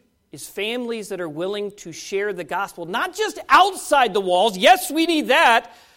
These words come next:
but also sometimes within the walls. This is what gospel living is meant for us.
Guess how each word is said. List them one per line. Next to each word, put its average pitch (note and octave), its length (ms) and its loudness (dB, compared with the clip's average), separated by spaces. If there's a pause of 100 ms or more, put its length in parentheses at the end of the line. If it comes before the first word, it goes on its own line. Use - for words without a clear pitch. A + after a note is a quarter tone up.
(180)
but F#3 120 2
also E4 280 2
sometimes C4 480 -2
within C4+ 300 -2
the G#4 80 0
walls. F3+ 260 2
This C4 160 -4
is C#4+ 100 -8
what C4+ 200 -4
gospel B3 400 -2
living C4 240 -4
is F3 100 -6
meant C#4 220 -4
for A3+ 180 -2
us. - 540 -2